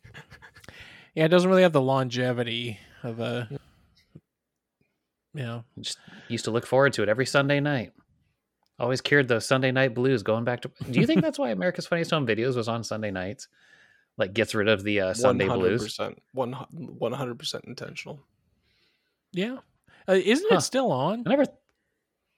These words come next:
Speaker 2: who hosts it? Tom, not
Speaker 1: Is it
Speaker 2: Tom Bergeron anymore. Is it Carlton or
Speaker 1: No, it's,
Speaker 2: whatever?
Speaker 1: uh, yeah, Alfonso Ribeiro. Yeah.
Speaker 2: Hmm.
Speaker 1: Uh, I, I mean, l-, as of, I don't know, maybe two years ago, I, I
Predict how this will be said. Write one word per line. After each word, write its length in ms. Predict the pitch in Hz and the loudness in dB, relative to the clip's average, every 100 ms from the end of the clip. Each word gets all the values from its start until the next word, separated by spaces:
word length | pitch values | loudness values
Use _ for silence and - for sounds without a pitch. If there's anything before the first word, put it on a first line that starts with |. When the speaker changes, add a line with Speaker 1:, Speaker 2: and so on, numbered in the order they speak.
| _ _ _ _ - | _ _ _ _ -6
Speaker 2:
who 140 | 131 | -2
hosts 360 | 113 156 - - | 0 0 -2 -10
it? 160 | 80 - _ _ _ _ | -12 -14 _ _ _ _
Tom, 280 | - 127 127 - | 0 2 2 0
not 140 | 135 | -2
Speaker 1:
Is 60 | 156 | 0
it 20 | |
Speaker 2:
Tom 220 | 123 110 | 0 2
Bergeron 360 | 107 139 117 90 | 0 0 -2 -4
anymore. 220 | 90 90 | -6 -8
Is 100 | 101 | -8
it 80 | 101 | -2
Carlton 420 | 110 107 110 151 | 2 2 2 -2
or 80 | 156 | 0
Speaker 1:
No, 220 | 160 160 | 2 2
it's, 240 | 151 139 147 | 0 0 2
Speaker 2:
whatever? 380 | 131 123 120 | 2 2 -2
Speaker 1:
uh, 20 | 117 | -4
yeah, 260 | 135 139 127 120 | -2 0 0 -2
Alfonso 560 | 117 - 131 127 123 | -4 -4 -4 -2 -2
Ribeiro. 680 | 117 117 117 123 135 139 135 - - _ _ _ _ _ _ _ _ _ _ _ _ _ _ _ _ _ _ - | -2 -4 -4 -2 -2 -2 -4 -8 -20 _ _ _ _ _ _ _ _ _ _ _ _ _ _ _ _ _ _ -8
Yeah. 340 | 120 113 90 | -4 -4 -6
Speaker 2:
Hmm. 140 | - 139 | -12 -6
Speaker 1:
Uh, 40 | 147 | 2
I, 400 | 135 123 139 113 - | 4 4 0 -4 -8
I 160 | 143 | 0
mean, 340 | 160 151 131 127 | 4 4 2 -6
l-, 160 | 147 135 _ _ _ _ _ _ _ | -14 -16 _ _ _ _ _ _ _
as 260 | 156 143 135 | 0 2 4
of, 220 | 131 123 | 2 2
I 120 | 123 | 0
don't 100 | 127 | 0
know, 80 | 120 | 0
maybe 240 | 123 123 120 | -2 -2 -4
two 220 | - 123 | -4 -2
years 340 | 120 143 147 | 2 4 4
ago, 340 | 135 120 120 123 | 2 0 -2 -2
I, 260 | 120 113 101 | -4 -8 -8
I 160 | 127 | -8